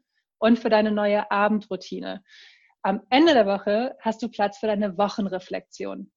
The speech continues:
Jetzt jemand sagt so, „Hä, wie? Was meinst du damit?“ Also in dem Moment, in dem wir gerade in chaotischen Zeiten Routinen etablieren,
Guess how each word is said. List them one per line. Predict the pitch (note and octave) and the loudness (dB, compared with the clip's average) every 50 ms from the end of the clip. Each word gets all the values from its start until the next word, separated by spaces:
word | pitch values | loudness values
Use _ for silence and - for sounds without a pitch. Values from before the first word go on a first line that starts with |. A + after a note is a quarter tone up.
| _ - | _ -20
Jetzt | F#3 F3+ - | -20 -18 -16
jemand | G3 F#3 F#3+ F#3 - | -14 -12 -12 -12 -12
sagt | F3+ - _ | -14 -14 _
so, | - D#3 | -20 -18
„Hä, | - - - F#3+ G3+ A#3+ B3+ A#3+ G3 | -18 -14 -8 -6 -4 -2 -2 -4 -4
wie? | E3+ G3 G#3 G3 F#3+ F#3 | -4 -2 -2 -2 -4 -6
Was | G3+ G3 - | -10 -8 -4
meinst | A3 B3 D4 D4+ - | -4 -4 -2 -4 -6
du | - | -8
damit?“ | F#3+ F3+ F3+ F#3+ F#3 - - | -8 -8 -8 -10 -12 -4 -4
Also | G#3 F#3 G3+ G3 - - - _ _ _ _ _ _ _ | -4 -4 -4 -8 -10 -20 -20 _ _ _ _ _ _ _
in | - G#3 G3 | -4 -2 0
dem | G#3 A3+ C4 | 2 4 4
Moment, | C#4 C#4 A#3 A3 A3 B3+ D4+ D#4 | 4 4 2 0 0 0 0 0
in | B3+ A3 G3+ G3 | -2 -4 -4 -4
dem | G3+ G#3 G#3 G3+ | -4 -4 -2 -2
wir | G#3 G3 F#3 - | -2 -4 -4 -10
gerade | - - G#3+ B3 C4 B3+ | -2 0 2 2 2 0
in | A3+ A3 | -2 -4
chaotischen | - - F3+ F3 A3+ C4 - D4 A#3+ - A3+ G3+ | -6 -6 -4 -4 -4 -2 -2 -4 -4 -4 -6 -8
Zeiten | G3 - - A3 A3+ A3+ - G3+ F#3+ | -8 -4 -4 -2 -2 -2 -4 -6 -6
Routinen | F3+ E3+ G3+ G3 - - - B3 C4 C4+ C4 A3+ G3 F#3+ F3+ _ _ _ _ _ _ _ _ _ | -4 -6 -8 -10 -10 -6 0 4 6 6 6 4 2 -2 -10 _ _ _ _ _ _ _ _ _
etablieren, | A3+ G3+ - - G3 F3+ F#3 G3 F#3+ G#3 G#3 G#3+ A#3+ B3 B3 - | -8 -8 -6 -6 -6 -6 -6 -4 0 0 2 2 2 0 -2 -4